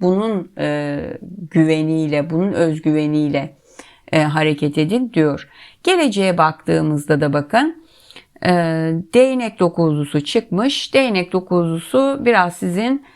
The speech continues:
e, yorgun olduğunuzu, biraz, e, fazla mücadele ettiğinizi, belki de bakın diğer taraf olabilirsiniz orada. E, fazlaca mücadele ettiğinizi,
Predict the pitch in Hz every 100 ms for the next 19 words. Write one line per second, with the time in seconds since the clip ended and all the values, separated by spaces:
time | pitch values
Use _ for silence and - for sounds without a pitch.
0 | _ - 175 175 226 233 233 269 214 180
1 | 170 156 156 147 151 175 202 190 175 175
2 | 190 - - 160 156 156 156 - - 147
3 | 151 170 254 262 190 175 160 156 156 143
4 | 143 - - 147 143 151 156 151 147 160
5 | 147 147 269 254 196 160 156 156 151 147
6 | - 160 156 151 151 147 147 147 151 151
7 | 151 170 277 330 - - - - - 175
8 | 175 185 180 185 208 202 180 160 165 156
9 | 151 156 151 147 - 160 151 151 - 285
10 | 339